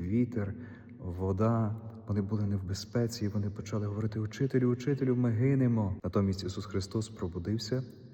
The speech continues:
наказав морю і вітру, всі замовкли, настала тиша. А Ісус тоді спитав:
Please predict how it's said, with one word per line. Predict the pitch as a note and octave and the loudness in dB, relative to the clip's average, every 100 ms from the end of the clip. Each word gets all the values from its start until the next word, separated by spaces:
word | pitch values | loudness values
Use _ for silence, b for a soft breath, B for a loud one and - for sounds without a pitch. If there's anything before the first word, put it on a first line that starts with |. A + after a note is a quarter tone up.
| B B - - - | B B -20 -10 0
наказав | G2+ G2+ G#2 G2+ F#2+ F2 - - - | 2 4 2 2 0 0 -8 -16 -4
морю | G2 G2+ F#2 D#2+ - | 0 2 2 -2 -6
і | F2+ G2 | -6 -2
вітру, | G#2+ - B2 C3+ - | -2 -2 -4 -4 -10
всі | - A2 | -2 0
замовкли, | F#2 G2 F#2 F#2+ G2 G#2+ G#2+ B B B - | 2 0 2 0 0 -2 -2 B B B -8
настала | F#2 - F#2+ F#2 | -8 -4 -2 -2
тиша. | - F2+ - F#2+ F#2 B B - | -2 -4 -4 -8 -8 B B -6
А | |
Ісус | F2+ - A2 | -4 -2 -4
тоді | - F#2+ | -2 -2
спитав: | F#2+ - F#2 E2 | -4 -6 -6 -6